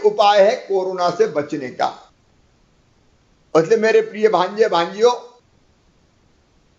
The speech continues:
पूरे मध्य प्रदेश में हमने इस समय अभियान चलाया हुआ है।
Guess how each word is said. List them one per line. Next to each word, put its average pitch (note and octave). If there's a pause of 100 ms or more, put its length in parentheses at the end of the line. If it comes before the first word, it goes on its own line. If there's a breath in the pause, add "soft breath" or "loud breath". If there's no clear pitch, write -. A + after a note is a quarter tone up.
(200)
पूरे C4
मध्य B3+
प्रदेश B3+
में C4+
हमने C4
इस A#3+
समय B3+
अभियान B3
चलाया A3+
हुआ E3+
है। -